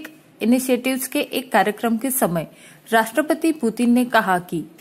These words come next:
भारत में जो अच्छे काम हो रहे हैं, उससे रूस को सीखने में कोई आपत्ति नहीं होगी। पुतिन ने कहा कि हमें अपने वस्तुओं को आधुनिकता का रूप देने के साथ-साथ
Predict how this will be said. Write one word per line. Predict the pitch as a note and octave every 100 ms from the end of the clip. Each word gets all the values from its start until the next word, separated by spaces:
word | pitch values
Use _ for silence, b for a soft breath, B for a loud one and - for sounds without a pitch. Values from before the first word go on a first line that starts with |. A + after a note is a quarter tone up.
| b b b F3+
भारत | G#3+ A3 C#4 C4+
में | D#4 C4
जो | A3 D4
अच्छे | - G#3+ - C#4
काम | - A3+ A3+ B3
हो | G#3+ G#3
रहे | F#3+ F#3+
हैं, | F#3 C4+ - B B B
उससे | C4 - D#4+ E4
रूस | A3 B3 B3
को | - D#4
सीखने | D#4 A#3 A3+
में | A#3 C4
कोई | B3+ B3 C#4+
आपत्ति | - G3+ A3 - B3
नहीं | A3+ F#3 G3+
होगी। | F#3 D#3 E3+ F3+ - _ _ _ b b b b b -
पुतिन | C4+ F4 F#4
ने | F#4+
कहा | F4+ A#3+ G3 F3+
कि | - C#4+
हमें | C4 D4+ -
अपने | - A3 A3+
वस्तुओं | G3+ G3 F#3+ C4+ C4+ B3
को | C4+ D4
आधुनिकता | - - G3+ C4+ D4 C4+ - C#4+
का | D4 E4 D#4+
रूप | B3+ D4+
देने | A#3+ G#3+ A3
के | A3 C4
साथ-साथ | - F3 - F3+